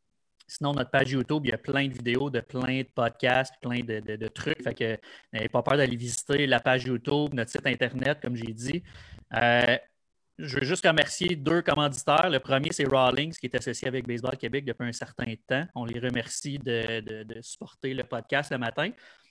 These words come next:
Puis, je veux aussi remercier, euh, Norton Baller, juste parce que, euh, J-, pas, pas J F, mais Michael Breyer, un des propriétaires, euh, trouvait qu'il fallait que je me fasse couper les cheveux, que j'avais les cheveux longs. Puis, il est passé chez nous hier, il m'a droppé une casquette. Fait que je me suis dit, « Bah, ben, c'est un petit message. » Fait que je le salue.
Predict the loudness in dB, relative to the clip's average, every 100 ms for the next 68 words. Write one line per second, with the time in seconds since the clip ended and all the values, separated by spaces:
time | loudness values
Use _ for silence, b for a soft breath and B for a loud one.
0 | b -18 _ -4 0 0 0 0 2 4
1 | 4 4 2 0 4 4 6 2 2 2
2 | 4 4 0 -4 b b b b -2 0
3 | 0 0 0 0 2 4 6 4 4 -2
4 | -4 -4 -4 -6 -6 -6 -4 -4 -4 -6
5 | 0 4 4 4 6 6 6 4 0 0
6 | -2 -4 -2 0 4 4 4 0 -2 -6
7 | b b b b -16 -4 0 0 0 -4
8 | -2 -4 -2 -4 -4 -6 -6 -2 -2 -4
9 | -8 -2 -2 -2 -2 -2 0 0 -2 0
10 | 2 2 0 -2 0 2 6 6 6 4
11 | 2 2 0 0 -2 -4 0 -2 -2 -4
12 | -6 -6 -10 -4 -2 -2 -4 -8 -10 -12
13 | -10 -6 -6 -6 -8 -10 -10 -8 -8 -6
14 | -6